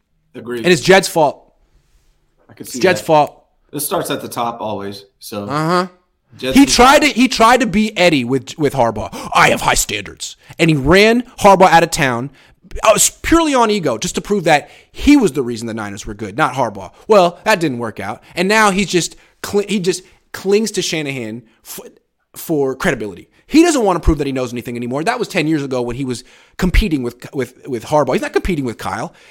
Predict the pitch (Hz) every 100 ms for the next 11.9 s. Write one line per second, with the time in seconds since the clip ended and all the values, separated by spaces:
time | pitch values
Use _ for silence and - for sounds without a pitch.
0 | - 233 - 381 254 185 175 139 117 156
1 | _ _ _ _ - 165 160 147 139 143
2 | 123 117 113 110 107 _ _ - 147 156
3 | 160 170 135 139 131 127 - _ _ _
4 | - - 139 139 151 156 151 160 151 -
5 | 240 190 117 147 117 135 - - 110 104
6 | - _ _ _ - - 131 147 147 165
7 | 156 165 170 180 185 180 - - 107 104
8 | 147 160 151 160 156 147 147 147 143 147
9 | 127 - 160 147 - - - 156 156 135
10 | 202 214 165 131 - 127 110 98 95 -
11 | 101 92 92 107 92 92 90 87 -